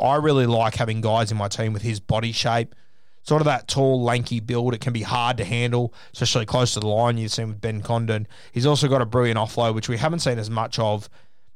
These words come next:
as I would have expected us to over the first few weeks, but he's got a lot more to offer, Ben Condon. I've got a lot of time for him. Val Holmes, wow.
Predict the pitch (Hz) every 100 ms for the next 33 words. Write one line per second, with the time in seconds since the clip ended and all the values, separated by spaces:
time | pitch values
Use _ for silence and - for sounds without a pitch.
0 | - 131 123 120 123 113 - 127 120 147
1 | 139 147 139 135 117 - 127 - 120 110
2 | 110 117 - 117 110 156 156 127 113 120
3 | 113 101 101 - 104 107 98 107 104 104
4 | 104 104 104 101 98 - 107 104 - 113
5 | 110 107 - - - 131 147 127 139 143
6 | 120 98 - - - 107 113 104 90